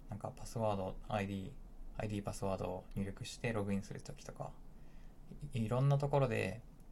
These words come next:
えー、実は知らないうちに裏で動いてる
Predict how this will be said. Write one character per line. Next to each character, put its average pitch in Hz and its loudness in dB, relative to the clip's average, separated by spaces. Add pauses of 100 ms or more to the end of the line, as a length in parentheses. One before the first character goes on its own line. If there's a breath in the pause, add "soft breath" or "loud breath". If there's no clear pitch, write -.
(140)
え 101 -6
ー、 - -10
実 - -4
は 98 2 (240)
知 - -8
ら 113 2
な 117 4
い 113 6
う - 0
ち 117 0
に 110 2
裏 104 2
で 98 -2
動 92 -4
い - -8
て - -8
る 139 -4